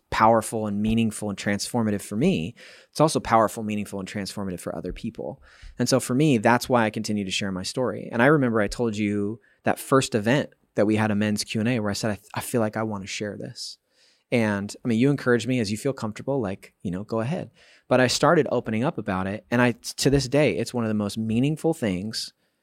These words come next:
that people hear me say is just sharing, "I had an experience like this," and people who've had the same have come to me. So it's like, I'm never gonna stop sharing my story 'cause I feel like it just unlocks doors for people.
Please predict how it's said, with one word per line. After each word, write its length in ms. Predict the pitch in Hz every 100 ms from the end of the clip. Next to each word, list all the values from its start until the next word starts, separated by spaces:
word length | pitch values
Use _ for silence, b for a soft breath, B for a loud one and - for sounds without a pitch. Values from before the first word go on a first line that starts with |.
| _
that 120 | - -
people 240 | 123 113
hear 160 | 107 104
me 140 | 113
say 400 | - 170 58 -
is 160 | 113 110
just 260 | 131 151
sharing, 400 | - 151 135 113 -
"I 180 | 113 127
had 180 | 139
an 120 | 143 147
experience 520 | 139 - 117 113 -
like 160 | 104
this," 400 | 107 101 107 -
and 140 | - 110
people 240 | 127 120
who've 140 | 117 110
had 180 | 107
the 60 | 104
same 300 | - 110 107
have 100 | 107
come 180 | 110 101
to 100 | 90
me. 240 | 101 127
So 120 | 131 92
it's 140 | -
like, 180 | 98 90 b b b b b
I'm 80 | 113
never 140 | 135
gonna 100 | 120
stop 200 | 104 107
sharing 280 | 104 117 98
my 80 | 98
story 360 | - 113 95 110
'cause 160 | -
I 40 | 110
feel 160 | 123
like 100 | 104
it 60 | -
just 160 | - -
unlocks 460 | 110 104 101 -
doors 260 | - 98 101
for 140 | -
people. 500 | - 107 95 101 123